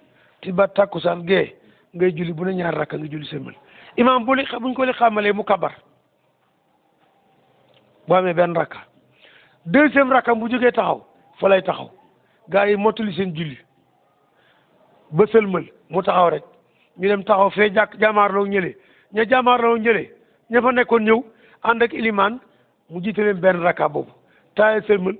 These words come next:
ñoom ñu mottali taaya sëlmal. Maanaam bu ñu doon deux cents personnes. Cent yi lay àndal benn rakka. Deuxième rakka bu taxawee gaa yi mottali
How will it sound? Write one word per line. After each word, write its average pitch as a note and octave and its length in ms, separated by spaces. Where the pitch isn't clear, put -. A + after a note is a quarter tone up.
ñoom G3 200
ñu G3+ 100
mottali G3 420
taaya F3 220
sëlmal. B2 300
Maanaam E3 260
bu E3 120
ñu F#3+ 60
doon G3+ 240
deux G3 260
cents G#3 200
personnes. - 360
Cent F#3+ 140
yi F#3+ 100
lay F#3+ 140
àndal F3+ 260
benn D#3 260
rakka. C3+ 360
Deuxième F#3+ 340
rakka F#3 220
bu F#3 160
taxawee E3 400
gaa F3+ 180
yi F#3+ 80
mottali F#3+ 340